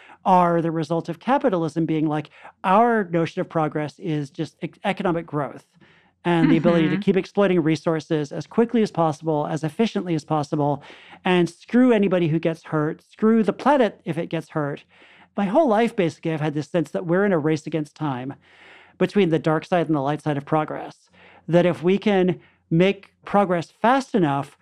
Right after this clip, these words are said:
Speaker 1: we might be able to learn stuff that would help us to mitigate the harm that we're doing, right? Or we might be able to colonize other pl-, other planets, in which case, who cares if we destroyed this one? But also, maybe we'll have the singularity, and the singularity will help us to fix our broken environment. Maybe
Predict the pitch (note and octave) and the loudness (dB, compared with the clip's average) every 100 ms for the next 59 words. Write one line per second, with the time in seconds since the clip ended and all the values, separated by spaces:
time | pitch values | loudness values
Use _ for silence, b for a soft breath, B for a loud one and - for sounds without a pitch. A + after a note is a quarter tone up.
0 | b b - G3 G3 G3+ G3 F3 E3 E3 | b b 0 2 4 2 0 0 0 -2
1 | D3 - E3 D#3 D3+ C#3+ C#3+ _ _ D#3+ | -4 0 2 2 0 -4 -10 _ _ 0
2 | E3 F#3+ G3+ - F3+ F#3 F3 C#3+ F3 D3+ | 2 2 2 0 0 -2 -4 -2 -2 -4
3 | D3+ C#3+ D#3+ D#3+ C#3 - _ - D3 D3+ | -2 0 0 0 -2 -6 _ -6 -2 0
4 | - G3 F3+ E3+ D3+ D#3 D#3+ C3 D#3 D#3 | 2 2 2 -2 -2 0 0 -2 -8 -14
5 | _ b b b b - D#3+ E3+ - B3+ | _ b b b b 0 0 0 4 4
6 | C#4+ C#4 C4 A#3+ B3 A#3 G#3 A3 A3 G#3+ | 6 4 2 2 0 -2 -2 -2 0 0
7 | G3+ F3+ F3 G#3+ G#3 F#3 - B3+ F#3+ D#3+ | -2 -4 -4 -2 0 0 0 0 0 -2
8 | - F#3+ D#3+ D#3+ - F3+ D3+ C#3+ _ B | -6 -2 0 0 -2 -2 -2 -4 _ B
9 | B B B _ - F3+ F#3 F3+ D#3 E3+ | B B B _ -4 0 2 2 2 0
10 | C#3+ D3 C#3 E3 C3+ D#3 - C#3+ C3 B2 | -2 -4 -2 0 0 -2 -2 -4 -4 -4
11 | E3 F3 G3 G#3 G#3 F#3 D#3 B - F3 | -2 0 2 2 2 0 0 B -2 0
12 | G#3 G#3 B3 B3+ - C#4+ D4+ E4 E4+ A3+ | 2 0 0 -2 0 2 2 2 2 2
13 | D#3+ D#3 D3+ E3 G#3+ G#3+ A3 A3 G#3 G3 | 2 2 2 2 2 2 4 2 2 2
14 | G3 G3+ - E3 G3 - G3+ F#3 D#3+ F3 | 0 -2 -4 -2 -2 2 2 2 0 0
15 | F3+ F#3 F3+ G#3 G3+ C#3+ C#3+ F#3 D#3 D#3+ | 0 0 2 2 2 0 -2 0 0 2
16 | F3+ F3+ | 2 0